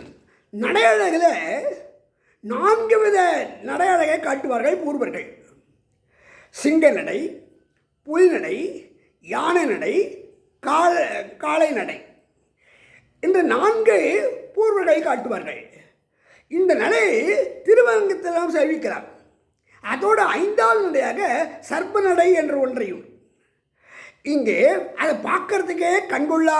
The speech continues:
காட்சி. எப்படி இருக்காம்? எம்பெருமான் ராமபிரான் அவன் நடையழகை காட்டுகின்றார் கம்பர்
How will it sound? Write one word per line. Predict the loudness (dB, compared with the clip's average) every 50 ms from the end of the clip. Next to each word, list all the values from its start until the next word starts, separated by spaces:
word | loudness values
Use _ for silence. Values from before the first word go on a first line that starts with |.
| 0 -2
காட்சி. | -4 -8 -8 -8 -10 -14 -18 -20 _ _ _ _ _ _ _ _ _ _ _ _ _ _ _ _ _ _ _ _ -20 -20 -20 -20 -20 -20 _ _ _ _ _ _
எப்படி | -8 0 2 2 2 2 2 2 2 2
இருக்காம்? | 2 0 0 -2 -2 -2 -2 -4 -4 -4 -6 -8 -10 -12 -16 -18 _ -4
எம்பெருமான் | -4 -2 -2 0 0 0 0 2 2 2 2 0 0 -2
ராமபிரான் | -4 -4 -4 -2 -2 -2 -2 0 0 0 -2 -2 -2 -4 -4 -4 -6 -8 -10 -14 -18 -20 _ _ _ _ _ _ _ _ _ _
அவன் | -10 -8 -6 -4
நடையழகை | 0 0 2 2 2 4 4 4 2 2 0 -2 -2 -4 -6 -6 -6 -8
காட்டுகின்றார் | -8 -8 -8 -8 -6 -6 -6 -6 -6 -6 -6 -6 -6 -4 -6 -6 -6
கம்பர் | -8 -8 -4 -2 -2 -2 -2